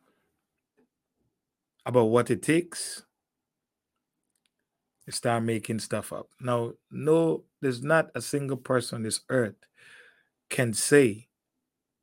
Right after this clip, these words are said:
they know it all or they figure it out or they know what is right. Um, I think most people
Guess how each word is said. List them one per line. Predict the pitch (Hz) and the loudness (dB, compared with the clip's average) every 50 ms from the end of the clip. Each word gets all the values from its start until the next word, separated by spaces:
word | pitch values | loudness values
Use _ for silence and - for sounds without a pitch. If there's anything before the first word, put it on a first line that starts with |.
| _ _ _ _ _ - | _ _ _ _ _ 2
they | 117 123 120 113 | 4 4 4 4
know | 117 117 123 123 120 117 | 4 4 4 6 6 6
it | 113 107 | 4 4
all | 113 113 113 110 107 98 95 - _ _ _ _ _ _ _ _ - | 4 4 2 2 0 -4 -10 -16 _ _ _ _ _ _ _ _ -2
or | 120 113 117 113 110 110 107 110 113 - _ _ _ _ _ _ _ _ _ _ _ _ _ | 2 2 4 4 4 2 0 -2 -6 -12 _ _ _ _ _ _ _ _ _ _ _ _ _
they | - 120 117 | 0 0 0
figure | 107 - - - - 151 131 117 120 117 113 | 0 -2 -4 -2 0 2 4 4 4 4 4
it | 110 107 | 6 8
out | 127 135 127 113 110 107 - | 10 10 10 8 4 -2 -6
or | 120 113 107 107 104 107 107 - _ _ _ _ _ _ _ _ _ - | -6 -4 -4 -4 -4 -8 -10 -16 _ _ _ _ _ _ _ _ _ 4
they | 127 127 127 | 6 6 6
know | 123 123 123 120 | 6 4 4 4
what | 117 120 117 113 117 | 4 4 2 2 0
is | 113 98 101 | -4 -4 2
right. | 104 120 147 147 123 92 - - - - _ - - _ _ _ _ _ _ _ - | 6 10 10 10 8 6 0 -10 -20 -20 _ -20 -20 _ _ _ _ _ _ _ -12
Um, | - 60 58 58 - - - - _ _ _ _ _ _ _ _ _ _ _ _ _ _ _ _ _ _ _ _ _ _ _ - - _ - | -10 -10 -10 -10 -12 -14 -18 -20 _ _ _ _ _ _ _ _ _ _ _ _ _ _ _ _ _ _ _ _ _ _ _ -12 -12 _ -8
I | 120 | 0
think | 117 147 131 127 | 4 4 4 4
most | 127 127 131 139 143 147 147 147 - - - | 2 0 4 6 8 8 8 6 4 0 -2
people | - 160 156 143 147 - 110 107 110 113 | 0 0 0 0 0 -2 -2 -2 -4 -6